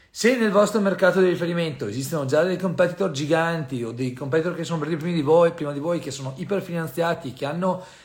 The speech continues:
non hanno una grande differenza rispetto a quello che offrite voi, farete fatica ad acquisire questo, a, ad acquisire delle quote sufficientemente grandi per riuscire a stare in piedi dal punto di vista economico e magari poi a crescere. Perché? Perché magari all'inizio lanciate il prodotto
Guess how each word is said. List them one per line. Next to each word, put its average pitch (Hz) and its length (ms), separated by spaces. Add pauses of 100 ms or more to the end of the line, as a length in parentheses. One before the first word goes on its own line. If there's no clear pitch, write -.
(120)
non 156 220
hanno 196 220
una 190 140
grande 175 240
differenza 165 400
rispetto 151 220
a - 20
quello 170 180
che 160 60
offrite 156 320
voi, 143 360 (220)
farete 139 380
fatica - 480
ad 175 80
acquisire 139 480
questo, 123 480
a, 117 220
ad 117 200
acquisire 135 400
delle 127 200
quote 143 300
sufficientemente 131 800
grandi 127 420
per 117 140
riuscire 110 320
a 117 40
stare 120 180
in 117 100
piedi 139 420 (460)
dal 113 140
punto 127 160
di 135 60
vista 123 160
economico 131 400
e 117 60
magari 123 300
poi 123 200
a 98 60
crescere. 101 460 (160)
Perché? 127 260
Perché 127 200
magari 151 220
all'inizio 175 500
lanciate 123 320
il 143 60
prodotto 131 600